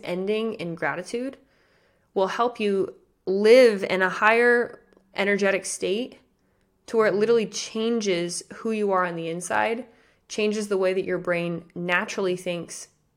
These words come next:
even when it's, how do I wanna say this? You should always be auditing your brain, but you can get to this place where you're auditing it from a place of peace and love and acceptance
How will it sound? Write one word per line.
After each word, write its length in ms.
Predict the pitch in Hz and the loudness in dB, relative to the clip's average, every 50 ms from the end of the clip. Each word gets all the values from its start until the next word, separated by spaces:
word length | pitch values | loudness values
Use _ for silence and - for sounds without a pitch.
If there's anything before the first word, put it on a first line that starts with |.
| _ | _
even 460 | - - 214 214 208 220 214 208 196 185 | -10 -8 -6 -4 -2 -2 -2 -2 -2 -2
when 200 | 185 180 180 180 | -2 -2 -2 -2
it's, 280 | 165 - - - - _ _ _ _ _ _ _ _ - - - - _ _ _ _ _ - | -4 -6 -8 -14 -20 _ _ _ _ _ _ _ _ -20 -20 -20 -20 _ _ _ _ _ -12
how 120 | - 214 | -6 -2
do 60 | 214 | 0
I 40 | 202 | 0
wanna 180 | 196 190 180 170 | 0 0 -2 -2
say 180 | 175 - 180 | -2 -2 -2
this? 240 | 165 - - - - - _ _ _ | -2 -2 -6 -8 -12 -18 _ _ _
You 480 | - - - 135 170 175 180 226 240 226 | -20 -18 -14 -14 -12 -8 -2 0 0 0
should 140 | 214 233 240 | 2 4 4
always 260 | 226 240 262 294 254 | 6 6 6 4 4
be 140 | 254 247 - | 2 0 0
auditing 480 | - 147 151 185 196 196 190 190 185 | 0 0 0 0 0 0 -2 -2 -4
your 120 | 175 170 170 | -4 -6 -6
brain, 480 | 170 165 165 165 165 196 254 285 285 - _ _ _ _ | -6 -4 -4 -4 -4 -4 -6 -6 -8 -12 _ _ _ _
but 140 | - 185 - | -6 -6 -4
you 100 | 180 220 | -4 -4
can 180 | 208 214 208 196 | -6 -4 -2 2
get 140 | 240 240 240 | 2 2 2
to 80 | 247 | 2
this 180 | 247 254 233 233 | -2 -2 -2 -2
place 320 | - - 220 202 202 202 | -2 -2 -2 -2 -2 -2
where 80 | 196 190 | -2 -4
you're 220 | 180 - - - | -4 -4 -2 0
auditing 400 | 175 175 180 202 208 240 247 262 | 0 0 0 0 0 -2 -2 -2
it 160 | 269 262 269 | -2 -4 -4
from 180 | - 233 220 202 | -6 -6 -6 -6
a 60 | 180 | -6
place 300 | 196 - 180 180 180 - | -4 -4 -4 -4 -4 -8
of 160 | 165 - - - | -12 -14 -16 -16
peace 540 | - - 190 226 302 - - - - - - _ _ _ _ _ _ _ _ _ _ - | -10 -6 -4 -2 -2 -2 -4 -6 -8 -8 -12 _ _ _ _ _ _ _ _ _ _ -6
and 240 | 208 196 196 196 196 | -4 -2 -2 0 2
love 560 | 190 180 180 196 220 254 302 294 - - - _ _ _ _ _ _ | 4 4 4 4 4 2 -2 -4 -8 -14 -20 _ _ _ _ _ _
and 120 | - 196 190 | -6 -6 -6
acceptance 800 | - - - - - - - - 220 247 269 - - - - | -6 -6 -6 -6 -6 -6 -4 -4 -4 -4 -4 -8 -12 -14 -14